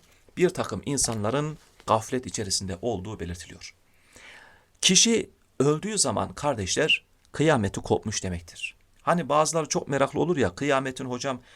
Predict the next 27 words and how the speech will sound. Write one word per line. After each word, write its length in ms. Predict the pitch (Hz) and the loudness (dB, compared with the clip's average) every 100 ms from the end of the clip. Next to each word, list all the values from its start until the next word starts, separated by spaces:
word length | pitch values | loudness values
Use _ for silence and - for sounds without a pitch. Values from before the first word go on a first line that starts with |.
| - _ | -20 _
küçük 280 | - 135 147 | -8 -2 2
alametleri 600 | 139 131 127 127 123 127 | 4 4 2 0 -2 0
nedir, 300 | 123 123 117 | -2 -2 -4
büyük 240 | 107 143 147 | -4 -2 -2
alametleri 640 | 131 127 123 123 123 127 | -4 -4 -8 -8 -10 -6
nedir? 240 | 127 131 | -6 -4
Elbette 580 | 151 170 143 - 123 110 - - - - - | -2 -2 -2 -2 -2 -4 -8 -20 -20 -8 -4
Efendimiz 440 | 113 139 131 120 | 0 0 0 -2
Aleyhisselatü 460 | 120 123 127 123 120 | 0 0 -2 -4 -4
Vesselam 360 | - 120 120 - | -2 0 0 0
Allah'tan 480 | 123 127 120 151 | 4 4 2 -2
aldığı 320 | 127 120 120 113 | 0 0 2 2
vahiy 260 | 113 120 | 2 0
ile 220 | 117 113 - _ _ 143 | -2 -4 -6 _ _ 0
bazı 280 | 143 127 | 0 0
hususları 520 | 120 120 - - 117 104 | 0 0 2 0 -2 -4
bildirmiştir. 720 | 107 110 110 123 - 110 - _ - - - | -6 -4 -2 -2 0 -2 -2 _ -20 -14 -4
Gaybı 280 | 117 131 139 | 0 0 0
yalnızca 480 | 143 139 131 - | -2 -2 -4 -2
Allah 260 | - 131 143 | 0 0 -4
bilir 180 | 143 170 | -4 -6
ama 220 | 165 127 | -2 -4
peygamberine 640 | 117 131 131 127 123 123 120 | 0 0 2 0 0 -2 -4
de 120 | 110 | -6
bildirdiği 320 | 110 104 107 | -6 -6 -8
hususlar 460 | 107 98 - 101 98 | -6 -6 -4 -4 -2
vardır. 500 | 95 90 147 - | -2 -2 -4 -10